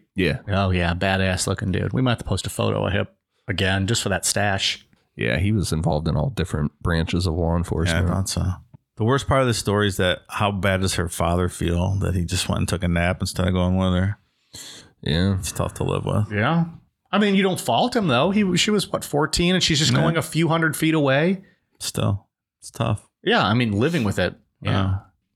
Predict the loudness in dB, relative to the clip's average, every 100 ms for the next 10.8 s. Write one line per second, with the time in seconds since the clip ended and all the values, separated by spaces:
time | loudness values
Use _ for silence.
0 | -2 0 2 0 0 -2 0 -2 -2 -4
1 | -2 0 2 2 0 0 -2 0 0 0
2 | 0 -2 -2 -2 -2 -4 -10 _ _ _
3 | -4 -4 -8 -20 -8 -6 -2 -2 -4 -6
4 | -4 0 0 0 0 0 0 0 0 -2
5 | -2 0 0 0 0 -2 -2 0 0 -2
6 | -8 _ _ _ -4 -4 -2 0 -2 -4
7 | -10 -10 -4 -2 0 0 0 0 0 -2
8 | -2 -6 _ _ -4 -2 0 0 0 0
9 | -2 -6 _ -20 _ -2 -2 -2 -6 -20
10 | -20 -20 -6 -2 -2 -2 -2 -4